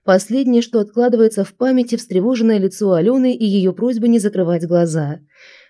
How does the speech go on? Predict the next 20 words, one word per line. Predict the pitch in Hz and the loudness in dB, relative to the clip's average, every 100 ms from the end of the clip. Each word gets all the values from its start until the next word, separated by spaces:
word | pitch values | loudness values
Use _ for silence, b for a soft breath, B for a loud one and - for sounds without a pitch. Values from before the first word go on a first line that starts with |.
| - | -2
По | - | 0
ощущениям, | 165 151 147 226 233 208 202 | 0 -2 -2 0 2 0 -2
в | |
себя | - 190 240 | -2 0 0
прихожу | 254 220 214 202 214 | 0 -2 0 0 -2
сразу | 226 214 208 165 160 | -4 -2 0 -2 -4
же, | 160 165 | -6 -6
будто | 175 185 185 | -2 -2 0
ненадолго | 190 202 202 208 208 | 0 2 0 0 0
зажмурилась, | 226 240 247 180 147 147 - | 0 0 0 0 0 -2 -6
однако | 170 147 165 220 240 | -6 -2 -2 -2 -6
в | - | -4
палате | 220 180 175 180 | -2 -2 -2 -4
темно. | 208 208 175 147 170 B B B B B | 0 2 2 -2 -8 B B B B B
В | 190 | 0
нос | 175 262 247 | 2 0 0
проникает | 226 220 220 269 214 | 0 0 0 0 0
знакомый | 202 202 247 262 240 | 0 0 0 0 0
запах | 214 220 220 - | -2 -2 -6 -2
парфюма. | 233 202 185 160 160 160 | -2 -2 -2 0 0 -4